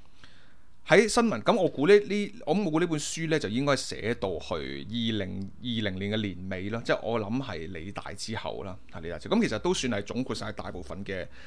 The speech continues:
成個運動，因為去到二零二二年就冇肺啦，啊，OK，噉爆咗就成個運動嘅暫時，暫時叫做，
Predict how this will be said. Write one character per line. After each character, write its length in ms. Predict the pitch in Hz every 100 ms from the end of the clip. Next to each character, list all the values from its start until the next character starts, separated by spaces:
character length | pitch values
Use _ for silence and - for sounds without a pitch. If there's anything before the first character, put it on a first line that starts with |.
| -
成 240 | - 98
個 60 | 107
運 200 | 101 98
動， 160 | 95
因 80 | 127
為 120 | 170
去 120 | 117 107
到 100 | 104
二 40 |
零 200 | 107 101
二 40 |
二 400 | 92 92 95 101
年 180 | 90 82
就 320 | 95 92 90 - -
冇 100 | 101
肺 200 | 107 104
啦， 180 | 117 131
啊， 160 | 104
OK， 160 | 101 107
噉 160 | 110 123
爆 240 | 104 95
咗 140 | 107 107
就 200 | 92 85
成 200 | - 78
個 100 | 98
運 200 | 90 98
動 140 | 90
嘅 80 | 95
暫 280 | - 90 101
時， 240 | 76 65 - - - -
暫 340 | 110 104 104
時 200 | 101 85
叫 120 | 101
做， 280 | 95 87 76